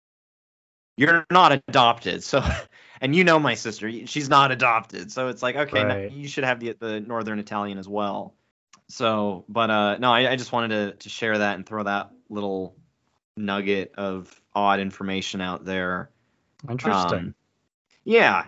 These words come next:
Speaker 1: it, it's, it's very enlightening and interesting. And plus, like, just looking at the map altogether, you're kinda like, "Yeah, I'm pretty much everything except French, Spanish, and Portuguese, and Greek." Uh,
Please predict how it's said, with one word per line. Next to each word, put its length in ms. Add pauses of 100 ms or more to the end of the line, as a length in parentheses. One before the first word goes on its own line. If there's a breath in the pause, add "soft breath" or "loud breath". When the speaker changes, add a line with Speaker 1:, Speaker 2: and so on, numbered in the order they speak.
Speaker 1:
it, 180
it's, 260
it's 200
very 640 (840)
enlightening 680
and 100
interesting. 640
And 80
plus, 240
like, 160
just 180
looking 240
at 100
the 60
map 300
altogether, 580
you're 140
kinda 220
like, 200
"Yeah, 220
I'm 80
pretty 200
much 160
everything 500
except 500
French, 680 (140)
Spanish, 720
and 360
Portuguese, 760 (560 loud breath)
and 200
Greek." 440 (460)
Uh, 480